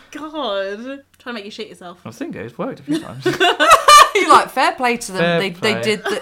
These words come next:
Speaker 3: yeah,
Speaker 1: <laughs> Thank
Speaker 3: their
Speaker 1: you.
Speaker 3: game worked."
Speaker 2: Bravo. <laughs>
Speaker 1: You have some interesting questions. Do you wanna do, do you wanna do the questions from the group, from the
Speaker 3: So,
Speaker 1: public?
Speaker 3: <laughs> today I was with a group of people,
Speaker 1: Mm-hmm.
Speaker 3: um, at
Speaker 1: Who age range ten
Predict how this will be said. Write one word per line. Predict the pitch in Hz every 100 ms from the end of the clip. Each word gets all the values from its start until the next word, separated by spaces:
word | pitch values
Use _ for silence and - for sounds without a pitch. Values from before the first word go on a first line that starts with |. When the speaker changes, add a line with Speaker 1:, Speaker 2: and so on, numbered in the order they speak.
| -
Speaker 3:
yeah, | 196 165 156
Speaker 1:
<laughs> |
Thank | 294 285 -
Speaker 3:
their | 180
Speaker 1:
you. |
Speaker 3:
game | 147
worked." | 139 143
Speaker 2:
Bravo. | 139 131 120 104 107 117 131 539
<laughs> | 679 - _ 523 - _ _ - - - -
Speaker 1:
You | 330
have | 440
some | 453
interesting | 370 370 349
questions. | 330 339 277
Do |
you | 302
wanna | 330
do, | 294
do | -
you |
wanna | 302 285
do |
the | 285
questions | 302 294 285
from | 277 254
the | 233
group, | - 185 -
from | 220
the |
Speaker 3:
So, | 220 196
Speaker 1:
public? | 165 - - _ -
Speaker 3:
<laughs> | 185
today | 170 - 247 302 180
I | -
was | 175 170
with |
a | 165
group | 165 151
of | _
people, | 170 160 151 135 135 170
Speaker 1:
Mm-hmm. | 220 202
Speaker 3:
um, | 156 151 147 - _ _ _ -
at | 302
Speaker 1:
Who | 302 294 -
age | 277 302 277
range | 269 269 247
ten | - 269 262 277 285